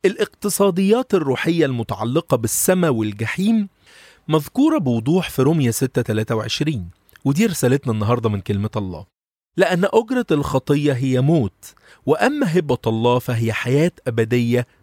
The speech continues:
بالمسيح يسوع ربنا." قبل كده بثلاث إصحاحات الله قال بوضوح: "الجميع أخطأوا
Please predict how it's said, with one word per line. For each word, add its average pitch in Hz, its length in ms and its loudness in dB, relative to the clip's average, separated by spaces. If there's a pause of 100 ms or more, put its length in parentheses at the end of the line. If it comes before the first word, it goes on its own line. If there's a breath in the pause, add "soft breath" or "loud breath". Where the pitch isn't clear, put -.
بالمسيح 131 580 0
يسوع 104 380 -4
ربنا." 104 420 -6 (960)
قبل 320 240 0
كده 165 260 0
بثلاث 151 360 -2
إصحاحات - 680 -4
الله 226 300 0
قال 208 260 0
بوضوح: 151 540 0 (180)
"الجميع 214 640 0 (180)
أخطأوا 120 800 -4